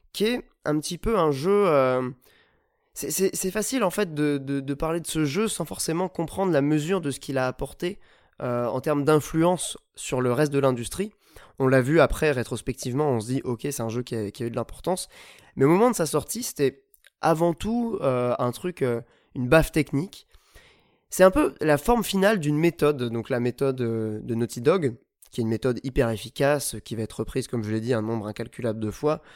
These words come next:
avec, euh, Tomb Raider, par exemple, le reboot, qui reprend énormément à, à la formule Uncharted. Mais en même temps, c'est une méthode, une, une, ouais, une méthode, une formule, presque, on pourrait dire, qui a été reprise, euh, parfois sans grand talent,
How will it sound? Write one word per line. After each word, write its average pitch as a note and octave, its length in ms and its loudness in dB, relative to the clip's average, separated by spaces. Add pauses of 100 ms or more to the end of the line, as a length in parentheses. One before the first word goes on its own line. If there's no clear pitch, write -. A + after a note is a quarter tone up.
(280)
avec, A2+ 420 -6
euh, G2+ 120 -8
Tomb A2+ 200 -6
Raider, C#3+ 360 2
par - 100 -4
exemple, D3 300 -2
le C#3 40 -4
reboot, D3+ 480 -4 (240)
qui - 120 -6
reprend A#2 380 0
énormément C3+ 540 2
à, G#2+ 100 0
à G#2 260 -6
la A2 80 -4
formule A#2+ 500 -2
Uncharted. A#2 500 -10 (1120)
Mais F#3 280 4
en E3 100 2
même F#3 220 2
temps, A#3+ 180 2
c'est - 160 -4
une D#3+ 100 0
méthode, F3+ 400 2
une, D3+ 180 0
une, C#3+ 520 0
ouais, F#3+ 140 2
une D#3+ 80 -2
méthode, E3+ 280 2
une D3+ 120 0
formule, F3 580 2
presque, F3 300 -6
on C3+ 60 -2
pourrait C#3 200 0
dire, E3+ 220 -4
qui C#3 100 -4
a B2+ 40 0
été B2 180 -2
reprise, D#3+ 420 -2
euh, D3 80 -2
parfois - 300 -6
sans C#3 180 -4
grand C3 240 0
talent, D3 380 2